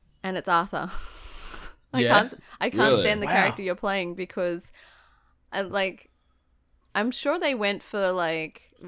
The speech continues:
Speaker 1: as realism as possible with trying to do the voice acting,
Speaker 2: Yeah.
Speaker 1: but every other voice actor out there, every other character has a pretty, I, I feel like a really strong, like, um,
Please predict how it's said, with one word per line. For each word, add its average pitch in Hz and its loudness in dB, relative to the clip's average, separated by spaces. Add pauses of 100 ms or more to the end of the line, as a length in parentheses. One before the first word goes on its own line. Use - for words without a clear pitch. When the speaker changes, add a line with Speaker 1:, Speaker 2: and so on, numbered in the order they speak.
Speaker 1:
as 185 -4
realism 185 -2
as 170 -8
possible 165 -4
with 180 -12
trying 175 -6
to 175 -8
do 170 -8
the 170 -6
voice 165 -6
acting, 269 -6 (420)
Speaker 2:
Yeah. - -12
Speaker 1:
but 202 0
every 254 0
other 277 -2
voice 208 -4
actor 196 -4
out 175 0
there, 170 -2
every 202 -2
other 214 -4
character 175 -4
has 170 -4
a 175 -8
pretty, 170 -6 (460)
I, 254 -2
I 262 2
feel 320 -4
like 339 0
a 226 0
really 202 -4
strong, 170 -2
like, 160 -2
um, 156 -4